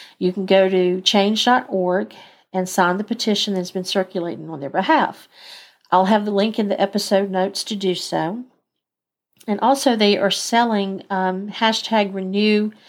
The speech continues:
Destination Fear t-shirts at fear gear dot shop to help fund them to continue. I'll also include that link in the episode notes.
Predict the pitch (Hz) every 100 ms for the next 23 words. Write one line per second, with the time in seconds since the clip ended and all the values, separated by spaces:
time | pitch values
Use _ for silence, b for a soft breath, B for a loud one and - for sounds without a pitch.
0 | B B _ 202 202 208 196 - 202 214
1 | 196 196 - 254 - 208 190 185 - -
2 | _ _ _ 226 233 214 165 202 180 185
3 | 185 175 - - - 196 175 - - 180
4 | 180 - 190 180 180 170 175 - 175 175
5 | - 175 131 - B B B - 180 233
6 | 254 262 240 - 254 285 277 196 170 170
7 | 160 127 170 160 - - - 156 - -
8 | -